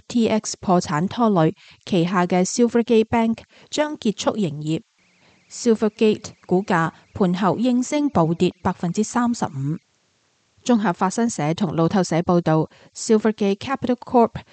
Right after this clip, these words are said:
上個禮拜先至警告，正重新評估自身持續經營能力，並透露已經出售額外嘅債務證券，但虧損可能導致旗下 Silvergate Bank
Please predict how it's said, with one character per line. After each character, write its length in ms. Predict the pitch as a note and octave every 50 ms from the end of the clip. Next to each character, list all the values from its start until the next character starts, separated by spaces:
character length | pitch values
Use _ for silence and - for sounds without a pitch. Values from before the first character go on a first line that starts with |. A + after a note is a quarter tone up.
| - - - -
上 260 | - - A3+ G#3+ G#3+
個 100 | A3 A#3
禮 140 | A3+ G3+ F#3
拜 220 | G3 - F#3+ F#3 G#3
先 180 | - C#4+ C4+
至 140 | C4 - F#3+
警 240 | - D#3 D3+ E3+ F#3+
告， 260 | - F#3+ F3 E3+ - - - - - _
正 200 | - C4 B3+ C4
重 240 | B3+ - B3 - -
新 160 | - - C#4+
評 240 | C4+ A3+ A3+ F#3+ -
估 300 | - - E3 F3 G3+ G#3
自 200 | G3+ - F#3+ F3 E3+
身 260 | - - A#3 A3+ A#3
持 180 | - - F#3 C#3+
續 160 | - - E3 -
經 160 | - B3 B3
營 220 | A#3 G3+ D3+ C#3 D3
能 200 | C#3+ C#3 C#3+ D#3
力， 160 | E3+ F3 A3+ - _ _ - - - -
並 140 | - G#3+ G3+
透 220 | G#3 - B3 A#3+ A3
露 160 | G#3+ G3 F#3
已 40 | G3
經 180 | - C4 C4
出 140 | A#3+ - D4+
售 240 | - - G#3+ F3+ E3+
額 240 | F3 F3+ E3 - F#3
外 180 | E3+ E3 E3
嘅 140 | E3 F3+ F3
債 240 | E3+ - F3 E3+ F3
務 160 | F3 D#3+ D#3+
證 240 | - F3+ E3 E3+ F3
券， 240 | F#3 G3 E3+ D#3+ - _ _ _ _ _ _ _ _ _ _ _ _ -
但 220 | - E3+ D#3+ E3
虧 220 | G3+ - B3 A3+ A3
損 240 | - - D#3 D#3 F#3 G3
可 100 | F#3 F3
能 140 | F#3 E3 D3
導 180 | - E3 E3+
致 160 | E3 - F#3+ F#3+
旗 240 | - - F#3+ -
下 180 | F3 F#3+ F3+ E3 E3
Silvergate 640 | - - A#3+ A#3 G#3+ A#3+ A3 - A3 G#3 G#3 G#3+ - _
Bank 300 | - A#3 A3 A3+ A#3 -